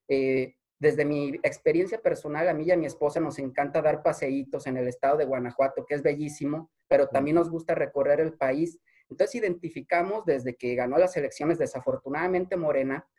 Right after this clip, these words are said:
Speaker 1: eh, identificamos que no hay, no tienen un plan, no hay un plan de, de qué hacer, cómo vamos a apoyar a la sociedad.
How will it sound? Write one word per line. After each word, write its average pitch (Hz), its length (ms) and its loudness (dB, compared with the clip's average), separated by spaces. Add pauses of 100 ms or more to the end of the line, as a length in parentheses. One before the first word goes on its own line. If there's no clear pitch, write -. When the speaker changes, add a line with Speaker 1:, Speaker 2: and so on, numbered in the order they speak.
(320)
Speaker 1:
eh, 135 200 0
identificamos 143 1000 -2 (200)
que 147 140 -2
no 156 180 0
hay, 175 200 6
no 175 260 2
tienen 196 300 -4
un 190 240 -2
plan, 156 400 0
no 151 100 -4
hay 170 140 0
un 175 100 -4
plan 165 300 2
de, 143 280 0
de 135 140 -4
qué 185 160 0
hacer, 139 420 0 (320)
cómo 202 300 2
vamos 190 320 0
a 170 40 -2
apoyar 147 440 2
a 165 80 6
la 143 100 2
sociedad. 127 540 -2